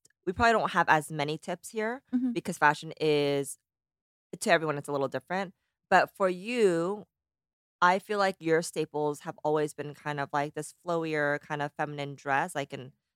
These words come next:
Speaker 1: like a kind of Isabel Marant kind
Speaker 2: Yeah.
Speaker 1: of flowy dress, whether it be short, kind of what you're wearing, or a little longer, and then, like, a boxier blazer.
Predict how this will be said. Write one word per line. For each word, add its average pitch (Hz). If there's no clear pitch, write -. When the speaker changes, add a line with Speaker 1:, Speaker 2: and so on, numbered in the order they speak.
Speaker 1:
like 156
a 127
kind 151
of 131
Isabel 139
Marant 131
kind 143
Speaker 2:
Yeah. 147
Speaker 1:
of 139
flowy 143
dress, 170
whether 143
it -
be -
short, 139
kind 147
of 131
what -
you're 143
wearing, 180
or 147
a 143
little 151
longer, 175
and 170
then, 170
like, 170
a 165
boxier 143
blazer. 127